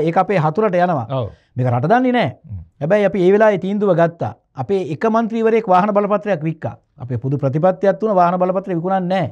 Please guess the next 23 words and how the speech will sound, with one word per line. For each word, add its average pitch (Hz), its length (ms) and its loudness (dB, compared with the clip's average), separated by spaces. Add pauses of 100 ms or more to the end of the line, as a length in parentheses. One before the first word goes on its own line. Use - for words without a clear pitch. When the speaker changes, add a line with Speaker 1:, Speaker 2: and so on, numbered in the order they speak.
(100)
Speaker 2:
හ්ම්. 110 180 -6 (240)
Speaker 1:
අපේ 180 180 0
එක 214 140 4
මන්ත්‍රී 240 220 4
කෙනෙක් 233 240 2
වික්කා. 170 260 2
හැබැයි 180 220 6
අපි 185 200 2
ආයෙ 165 180 4
එලෙව්වා. 143 320 0
ඉතා 196 200 0
වටින 226 260 2
කෙනෙක්. 160 260 0 (200)
Speaker 2:
හ්ම්. 104 100 -12 (100)
Speaker 1:
ඒ 127 100 -6
නම 139 200 -2
කිව්වොත් 196 380 0 (200)
අජිත් 160 240 0
කුමාර 165 320 2
කියලා 170 260 2
ඉතා 170 240 2
වටින 147 260 2
කෙනෙක්. 170 260 0